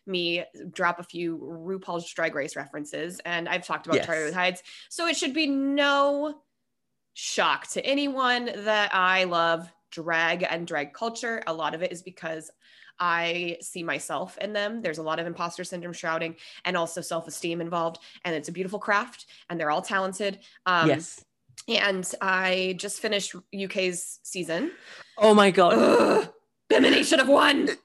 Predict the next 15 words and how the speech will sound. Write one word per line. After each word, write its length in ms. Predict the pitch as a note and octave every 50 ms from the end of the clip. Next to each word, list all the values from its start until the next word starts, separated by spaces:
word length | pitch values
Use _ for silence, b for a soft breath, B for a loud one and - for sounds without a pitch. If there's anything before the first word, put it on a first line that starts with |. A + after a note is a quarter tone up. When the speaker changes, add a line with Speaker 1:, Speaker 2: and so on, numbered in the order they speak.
| _ _ -
Speaker 2:
She 360 | - - - - B3+ C4+ C#4 C#4
had, 460 | C4+ - - - C4+ C4+ C#4 C4+ B3+ - - - _ _ _ _ _ _ - -
I 120 | F#3+ G#3+ A3+
cannot, 640 | A3 - - B3 A3+ A3 A3 A3 A3+ A#3 A#3 - - - _ _ -
like, 240 | - G3 G3+ - - _ - -
I 100 | E3 F#3
want 220 | F#3+ G#3+ A3+ A3+
to 80 | - -
call 340 | - - G3+ F#3+ F3+ F3 E3
RuPaul 580 | E3+ F3 F3 E3+ F3 F3 F3 E3 D3 C#3 -
and 160 | - D#3 D#3
say, 400 | D3 - D#3+ D3 D3 C#3+ C#3+ C#3+ C#3+ b b b b b b b b b b _ _ _
"Bimini 520 | - G#3+ G#3+ G#3+ G#3 G#3 G3+ F#3+ F#3 F#3 F#3+ F#3 -
is 140 | E3+ F3 -
progressive. 1080 | - - F#3 C3+ E3+ G3+ F#3 F3 - - - - D#3+ D3 C#3 A#2+ A#2+ C#3+ C#3+ - -